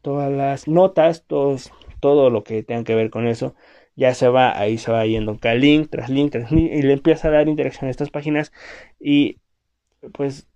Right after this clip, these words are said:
sigue dando bombo a que sigan haciendo lo mismo de estar dando notas falsas con, eh, amarillismo. Ahora, lo mismo,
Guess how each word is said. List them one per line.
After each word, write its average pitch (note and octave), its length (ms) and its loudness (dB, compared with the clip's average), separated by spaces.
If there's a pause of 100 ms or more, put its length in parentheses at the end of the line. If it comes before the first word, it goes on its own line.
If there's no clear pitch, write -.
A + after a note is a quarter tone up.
(120)
sigue C3+ 240 -4
dando A#2+ 240 2
bombo A#2+ 480 0
a C3 60 -4
que B2+ 120 -14
sigan A#2+ 300 -4
haciendo A2 420 -2
lo G#2+ 200 -4
mismo A2 360 -2
de G#2 220 -2
estar - 380 -10
dando G#2+ 240 -6
notas G#2 340 -16
falsas B2 460 -2
con, A#2+ 280 -8 (680)
eh, G#2+ 380 -2
amarillismo. G2 640 -10
Ahora, A#2 380 -4 (560)
lo C3 160 -2
mismo, B2+ 460 0